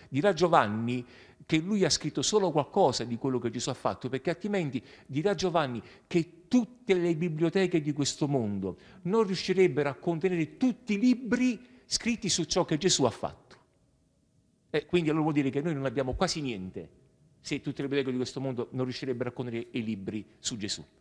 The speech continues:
Quindi veramente abbiamo pochissimo, però abbiamo quello che è necessario alla nostra salvezza. Quindi Gesù nel suo camminare avrà già, eh, annunciato il regno, così, e quindi già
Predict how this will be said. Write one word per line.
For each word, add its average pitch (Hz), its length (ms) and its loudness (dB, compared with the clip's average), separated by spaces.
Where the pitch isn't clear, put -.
Quindi 131 180 -2
veramente 156 320 -2
abbiamo 131 280 -4
pochissimo, 127 680 -4
però 220 180 0
abbiamo 160 320 4
quello 165 280 4
che 165 100 -2
è 160 40 -2
necessario 139 600 0
alla 123 120 0
nostra 110 280 -6
salvezza. 98 540 -10
Quindi 139 220 -2
Gesù 117 340 2
nel 131 220 2
suo 110 320 0
camminare 131 580 -2
avrà 107 260 -4
già, 120 320 -4
eh, 107 80 -6
annunciato 107 720 -4
il 98 120 -4
regno, 104 360 -4
così, 180 220 -2
e 101 40 -6
quindi 110 240 -6
già 123 240 -4